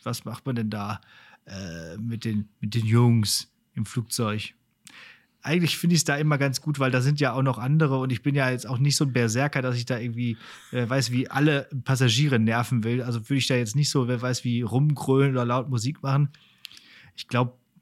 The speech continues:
für die Stunde, die man dann irgendwo hinfliegt, kann man auch einfach mal kurz auf dem iPad was gucken oder, äh,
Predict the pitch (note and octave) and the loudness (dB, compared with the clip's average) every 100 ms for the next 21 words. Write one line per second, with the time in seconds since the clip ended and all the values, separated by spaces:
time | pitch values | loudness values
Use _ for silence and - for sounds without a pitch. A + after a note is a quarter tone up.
0 | _ _ _ _ _ - _ - - C3 | _ _ _ _ _ -20 _ -14 -6 0
1 | C#3+ - D3+ E3 B2+ B2+ B2 B2 C3 C3 | 0 4 4 4 4 4 2 2 0 0
2 | A#2+ A2 C#3+ - A#2 A#2 - B2+ B2+ A2 | 2 2 0 0 -2 -2 0 0 2 0
3 | B2 B2 A2+ A#2+ - C3 A#2 - - A#2 | -2 -4 -2 -2 -2 -4 -4 -8 -6 -6
4 | A2+ - G#2 - C3+ A#2 G#2+ A#2 A2+ G#2 | -6 -6 -8 -8 -10 -8 -6 -4 -4 -4
5 | A2+ | -4